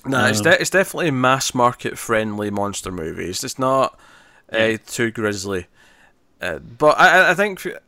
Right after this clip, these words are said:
Speaker 1: I enjoy it well enough, uh, as well. I think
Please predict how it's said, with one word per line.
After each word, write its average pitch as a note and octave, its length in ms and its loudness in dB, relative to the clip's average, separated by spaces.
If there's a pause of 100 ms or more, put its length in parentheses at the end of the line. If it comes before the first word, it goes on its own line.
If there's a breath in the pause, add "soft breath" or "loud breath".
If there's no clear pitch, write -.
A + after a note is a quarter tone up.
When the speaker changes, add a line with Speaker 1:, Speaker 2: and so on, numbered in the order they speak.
(200)
Speaker 1:
I D3+ 340 4
enjoy G3+ 260 4
it F3 100 0
well E3 180 4
enough, C#3 400 2
uh, A#2+ 260 2
as A2 140 -6
well. A2 300 2
I B2+ 80 2
think C#3+ 460 -4